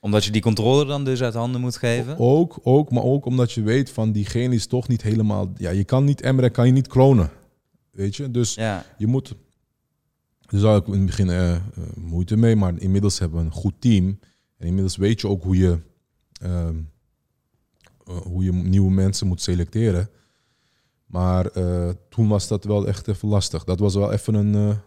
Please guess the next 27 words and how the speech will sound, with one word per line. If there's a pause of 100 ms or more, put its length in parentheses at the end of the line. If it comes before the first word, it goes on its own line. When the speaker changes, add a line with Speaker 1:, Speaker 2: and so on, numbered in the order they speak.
(120)
Speaker 2:
een
punt
van,
eh,
oh,
nu
gaat
het
fout. (1600)
Want
die
klant, (120)
die
klanten
willen
toch
Emre. (560)
Die
leerlingen
willen
toch
les
krijgen
van
Emre. (640)
En,
eh,